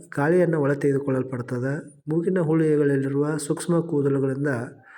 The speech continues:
ಗಾಳಿಯು ಸೋಸಲ್ಪಡ್ತದೆ. ಗಾಳಿಯು ಗಂಟಲಿನ ಮೂಲಕ ಶ್ವಾಸಕೋಶದೊಳಗೆ ಚಲಿಸ್ತದೆ. ಗಂಟಲಿನಲ್ಲಿ ಮೃದುವಸ್ಥಿ ಉಂಗುರಗಳಂತಹ ರಚನೆಗಳಿವೆ. ಇವುಗಳು ಗಾಳಿಯನ್ನ ಹಾದು ಹೋಗುವ ರಚನೆಗಳು ಕುಸಿಯದಂತೆ ನೋಡ್ಕೊಳ್ತಾವು.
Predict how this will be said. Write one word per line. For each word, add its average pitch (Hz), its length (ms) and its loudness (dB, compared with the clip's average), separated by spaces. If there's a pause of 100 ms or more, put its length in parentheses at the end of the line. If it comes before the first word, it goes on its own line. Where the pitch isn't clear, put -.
(460)
ಗಾಳಿಯು 139 600 -2 (100)
ಸೋಸಲ್ಪಡ್ತದೆ. 123 1200 -2 (1160)
ಗಾಳಿಯು 180 400 4
ಗಂಟಲಿನ 180 640 2
ಮೂಲಕ 156 540 0 (120)
ಶ್ವಾಸಕೋಶದೊಳಗೆ 151 1080 0
ಚಲಿಸ್ತದೆ. 143 720 -2
ಗಂಟಲಿನಲ್ಲಿ 151 680 0
ಮೃದುವಸ್ಥಿ 143 520 0
ಉಂಗುರಗಳಂತಹ 135 800 -2
ರಚನೆಗಳಿವೆ. 127 960 -4 (360)
ಇವುಗಳು 185 680 4
ಗಾಳಿಯನ್ನ 165 540 4 (300)
ಹಾದು 151 380 0
ಹೋಗುವ 143 360 2
ರಚನೆಗಳು 139 560 -2
ಕುಸಿಯದಂತೆ 143 680 -2
ನೋಡ್ಕೊಳ್ತಾವು. 120 920 -8